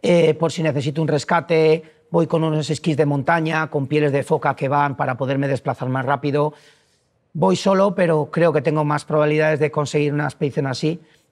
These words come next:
que la que tuvieron ellos, a pesar de que lo consiguieron hace más de cien años. La motivación de intentar llegar a la Antártida a remo y en solitario es fundamentalmente que no lo ha hecho nadie. <laughs> Mis motivaciones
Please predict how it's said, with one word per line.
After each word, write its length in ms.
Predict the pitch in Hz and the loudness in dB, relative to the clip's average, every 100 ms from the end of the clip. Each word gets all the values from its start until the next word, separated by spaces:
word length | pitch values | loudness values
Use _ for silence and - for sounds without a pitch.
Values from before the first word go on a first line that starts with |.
| _ | _
que 260 | 156 147 139 | 0 2 2
la 160 | 143 | 0
que 100 | 151 | 0
tuvieron 340 | 143 143 151 151 | -2 2 2 2
ellos, 320 | 156 175 - | 0 0 -2
a 120 | 147 | -4
pesar 280 | 139 135 139 | -2 -2 -2
de 100 | 135 | -2
que 80 | 131 | -2
lo 100 | 131 | -4
consiguieron 460 | 131 123 131 127 127 | -4 -4 -4 -4 -6
hace 380 | 110 120 110 | -8 -10 -10
más 180 | 110 117 | -8 -10
de 80 | 113 | -10
cien 180 | - 110 | -10 -10
años. 360 | 110 113 - _ _ _ - | -10 -10 -16 _ _ _ -2
La 140 | 180 | 0
motivación 560 | 175 156 175 170 214 214 | 2 2 2 2 2 2
de 100 | 214 | 2
intentar 760 | 196 202 196 196 196 190 185 | 2 0 2 4 4 2 0
llegar 260 | 170 170 185 | 0 0 2
a 40 | |
la 100 | 180 | 2
Antártida 600 | 180 175 160 180 165 165 | 2 0 -2 0 2 4
a 40 | 160 | 2
remo 260 | 165 170 | 2 2
y 80 | 165 | 2
en 60 | 160 | 0
solitario 720 | 160 160 143 170 175 180 190 | 0 0 2 2 2 0 0
es 360 | - 151 165 - | 0 0 -2 -6
fundamentalmente 840 | - 131 135 135 151 147 151 151 | -6 -2 -2 -2 -2 0 0 -2
que 120 | - | -2
no 120 | 135 143 | 0 2
lo 80 | |
ha 40 | 143 | 0
hecho 160 | - | -2
nadie. 340 | 131 135 127 117 - 113 104 | -4 -4 -6 -10 -10 -8 -6
<laughs> 640 | 143 - - - - _ | -6 -8 -20 -20 -20 _
Mis 520 | 143 139 147 143 131 151 | -4 0 0 -2 -4 -2
motivaciones 1080 | 143 151 147 135 170 180 185 185 - - | -2 0 0 2 0 2 0 -2 -4 -10